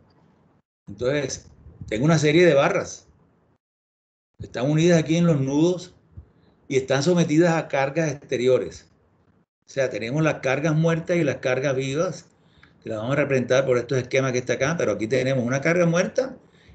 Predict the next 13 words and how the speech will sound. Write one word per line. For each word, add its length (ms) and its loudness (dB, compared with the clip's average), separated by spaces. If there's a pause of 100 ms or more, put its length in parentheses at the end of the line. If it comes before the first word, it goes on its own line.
(100)
y 80 -4
tenemos, 480 0 (200)
ah, 280 -2
una 200 -2
carga 260 0
viva. 280 -2 (2000)
Está 280 -4
actuando 320 0
sobre 240 -2
estas 240 -6
barras. 580 -4 (1000)
Y 160 4
entonces, 560 2